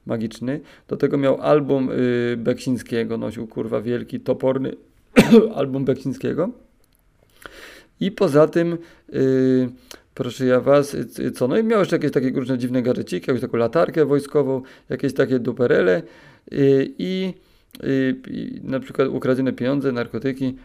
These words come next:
papierosy też z takimi, y, rzeczami. Zawsze był z plecakiem, zawsze tam różne, przeróżne fanty, jakieś swoje notesy, jakieś zdjęcia czarno-białe, swoje kobiety, nagiej i takie, takie ciekawostki. No ale oprócz tego, y, bardzo go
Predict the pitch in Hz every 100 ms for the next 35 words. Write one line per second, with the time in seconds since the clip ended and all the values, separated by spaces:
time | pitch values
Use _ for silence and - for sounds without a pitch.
0 | - 113 113 127 131 127 127 - 117 117
1 | 117 - 117 - 113 117 104 117 120 165
2 | 165 135 127 135 120 110 - 113 127 127
3 | 127 123 113 123 123 - - - 131 120
4 | 117 123 113 117 110 110 - 117 117 117
5 | 127 - 120 - 110 113 127 120 120 -
6 | - - 117 120 117 123 120 113 123 -
7 | 117 120 127 127 113 - - 113 120 117
8 | 113 110 - - - - 113 117 117 117
9 | 120 113 110 113 117 113 - - 208 -
10 | - - - 175 214 180 170 196 180 170
11 | - 143 131 151 143 143 135